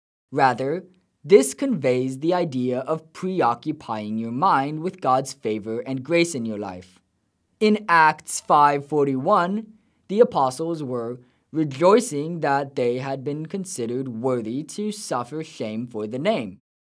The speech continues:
James is urging the Christians under persecution to respond like the apostles did,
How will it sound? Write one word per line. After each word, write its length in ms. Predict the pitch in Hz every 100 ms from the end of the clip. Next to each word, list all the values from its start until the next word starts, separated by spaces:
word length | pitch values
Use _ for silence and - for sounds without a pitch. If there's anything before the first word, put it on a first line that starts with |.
| _ _
James 400 | 139 190 208 220
is 180 | 240 208 -
urging 380 | 170 170 165 190
the 100 | 214
Christians 600 | 214 175 151 - 147 165
under 220 | 156 151
persecution 880 | 147 147 143 135 220 233 226 165 185
to 160 | 180 202
respond 640 | 208 208 - 123 123 127
like 220 | 113 113
the 100 | 139
apostles 600 | 151 165 175 180 147 123 104
did, 340 | 98 87